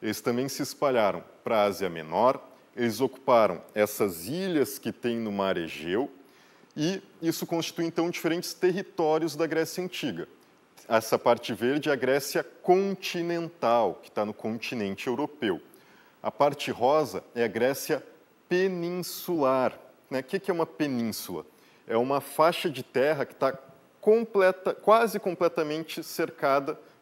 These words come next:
pelo oceano, né? Ela tem só uma ligaçãozinha ali com o continente. Além disso, tem as ilhas, que é a Grécia insular. Insular vem de ilha,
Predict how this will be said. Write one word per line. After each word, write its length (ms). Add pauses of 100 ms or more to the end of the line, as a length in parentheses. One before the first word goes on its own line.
pelo 260
oceano, 560
né? 80
Ela 100
tem 160
só 240
uma 100
ligaçãozinha 840
ali 140
com 140
o 40
continente. 720 (640)
Além 300
disso, 420 (160)
tem 200
as 240
ilhas, 500 (200)
que 80
é 60
a 60
Grécia 540 (100)
insular. 1040 (240)
Insular 640 (160)
vem 180
de 140
ilha, 480